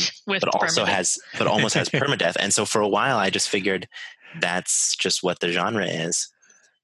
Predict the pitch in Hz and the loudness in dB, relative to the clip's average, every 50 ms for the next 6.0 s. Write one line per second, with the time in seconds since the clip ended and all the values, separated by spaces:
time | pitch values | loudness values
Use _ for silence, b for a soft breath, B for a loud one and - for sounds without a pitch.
0 | _ _ - 104 95 92 90 90 85 - - - - 110 - - 107 107 - - | _ _ -2 0 0 2 0 0 -2 -2 -2 -2 -2 0 0 0 0 2 2 2
1 | 110 123 131 139 - - 160 160 147 127 117 107 104 101 98 104 - - 107 101 | 2 2 2 2 2 2 4 4 4 4 4 4 2 2 2 2 2 2 2 2
2 | 104 101 98 101 98 - 117 120 127 110 98 95 95 98 95 92 92 90 92 - | 2 2 0 0 0 2 0 2 2 2 2 2 2 4 4 2 2 2 0 -2
3 | - - _ _ _ 104 98 107 123 143 - - - - - 123 120 117 101 98 | -6 -10 _ _ _ -4 -2 0 0 2 0 0 0 0 0 0 0 0 0 0
4 | 104 101 98 98 98 95 95 90 - 95 90 - - - 101 95 92 90 87 - | 0 0 2 2 2 0 0 0 0 -4 -4 -2 -2 -2 0 0 0 0 0 -2
5 | 90 87 87 85 87 85 87 87 85 - 82 - - 107 92 - 92 92 190 | -2 -2 -2 -2 -2 0 -2 -2 -4 -6 -8 -6 -4 -2 0 0 0 2 2